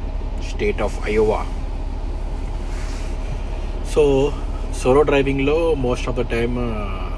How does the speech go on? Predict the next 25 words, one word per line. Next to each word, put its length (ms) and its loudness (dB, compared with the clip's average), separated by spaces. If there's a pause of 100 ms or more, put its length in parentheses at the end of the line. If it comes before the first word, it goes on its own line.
last 460 -2
one, 340 -2
ఈ 400 -2 (120)
ఇయర్ 160 2
అంతా 280 2
నేను 300 0 (100)
mostly 540 0
మార్నింగ్ 760 0
షిఫ్ట్స్ 260 0
ఎక్కువ 640 0
నడుపుతున్నాను 480 -2
అనమాట. 500 -2
I 40 -2
mean, 200 0
uh, 800 -2
సపోజ్ 300 4
ఒక్కోసారి 500 2
త్రీ 200 0
ఓ 40 6
క్లాక్ 340 2
మార్నింగ్ 400 -2
లేచిన 360 -2
రోజులు 280 -2
కూడా 140 0
ఉన్నాయి. 320 -2